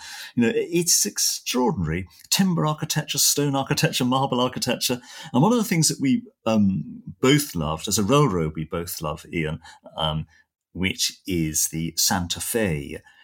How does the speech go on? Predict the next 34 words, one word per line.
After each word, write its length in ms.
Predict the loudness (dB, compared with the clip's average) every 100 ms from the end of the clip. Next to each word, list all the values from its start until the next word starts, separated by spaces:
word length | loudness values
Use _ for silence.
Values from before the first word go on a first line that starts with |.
| _ -8
the 100 | -8
great 640 | -2 2 2 2 -2 -6 -6 _ -2
southern, 640 | 2 4 2 0 -2 -8 _ -2
southwestern 760 | 0 0 0 2 2 2 0 -2
railroad 540 | -4 -4 -6 -10 -10
that 180 | -12 _ -20 -20 -6
would 120 | -2
allow 180 | 0 0
you 140 | 0 -2
to 120 | -2
ride 200 | -2 -2
out 120 | -6
from 160 | -8 -4
Kansas 480 | 0 2 2 2
City 480 | 2 0 0 -2 -4
out 300 | -6 -8 -8 -10
to 100 | -10
the 60 |
Californian 640 | -6 -6 -4 -4 -4 -4 -6
coast 400 | -4 0 0 -2 -14 -12 0
in 160 | 4 4
immense 560 | 4 2 2 2 2
style. 720 | 4 2 2 2 2 0 -4 -10 -10 0
And 120 | 2
that 240 | 2 0 -2
pulls 240 | 0 0
the 60 | 0
whole 320 | 0 0 2
story 440 | 2 2 2 0
together 400 | -2 -2 -2 0
in 80 | 0
some 280 | 0 -2 -6
ways, 280 | -8 -6 -6
because 500 | -6 -2 -2 -2